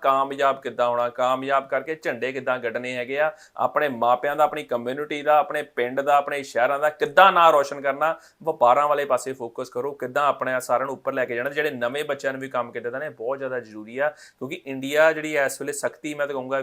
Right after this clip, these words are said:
ਵੀਜ਼ਾ ਦੀ ਜਿਹੜੀ ਹੈਗੀ ਆ, ਇਹ ਜਿਹੜੀ ਉੱਧਰਲੀਆਂ ਵੀਡੀਓਜ਼ ਹੈਗੀਆਂ, ਉੱਧਰ ਜੋ ਇੰਟਰਨਲ ਗਰਾਊਂਡ ਲੈਵਲ ਤੇ ਹੋ ਰਿਹਾ, ਉਹਨਾਂ ਤੇ ਵੀ ਜਿਹੜੀ ਕਿ ਬਹੁਤ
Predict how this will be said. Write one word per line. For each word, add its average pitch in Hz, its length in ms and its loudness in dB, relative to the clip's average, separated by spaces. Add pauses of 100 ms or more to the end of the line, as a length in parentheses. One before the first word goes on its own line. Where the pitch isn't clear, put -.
(100)
ਵੀਜ਼ਾ 120 240 -2
ਦੀ 123 100 -10
ਜਿਹੜੀ 120 260 -8
ਹੈਗੀ 113 220 -8
ਆ, 135 100 -4
ਇਹ 135 280 -8
ਜਿਹੜੀ 160 180 -6
ਉੱਧਰਲੀਆਂ 175 640 -4
ਵੀਡੀਓਜ਼ 135 480 -10
ਹੈਗੀਆਂ, 117 300 -8
ਉੱਧਰ 139 340 2
ਜੋ 165 220 -4 (300)
ਇੰਟਰਨਲ 143 420 4
ਗਰਾਊਂਡ 135 320 4
ਲੈਵਲ 139 280 2
ਤੇ 131 80 -10
ਹੋ 117 160 -10
ਰਿਹਾ, 131 160 -4 (120)
ਉਹਨਾਂ 147 260 -8
ਤੇ 143 140 -10
ਵੀ 131 100 -10
ਜਿਹੜੀ 127 200 -12
ਕਿ 127 80 -16
ਬਹੁਤ 120 380 -2